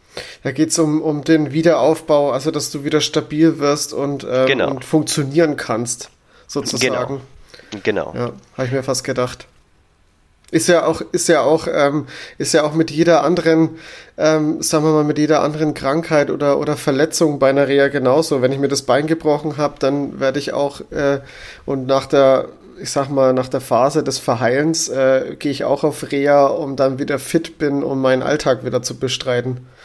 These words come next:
Speaker 1: Und so ist es mit der Psyche vermutlich auch.
Speaker 2: Äh,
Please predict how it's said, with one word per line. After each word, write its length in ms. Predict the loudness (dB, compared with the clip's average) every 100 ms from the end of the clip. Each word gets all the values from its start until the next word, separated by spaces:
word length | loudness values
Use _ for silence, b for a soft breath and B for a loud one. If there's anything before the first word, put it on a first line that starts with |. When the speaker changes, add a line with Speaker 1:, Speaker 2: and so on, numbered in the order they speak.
| B B
Speaker 1:
Und 140 | -6
so 140 | -2 0
ist 80 |
es 240 | 0 -4 -6
mit 220 | -4 -2
der 80 | -2
Psyche 500 | -2 -4 -2 -2 -2
vermutlich 520 | -4 -4 -4 -4 -4
auch. 260 | -4 -6 -10 b b b _ _ _
Speaker 2:
Äh, 100 | -8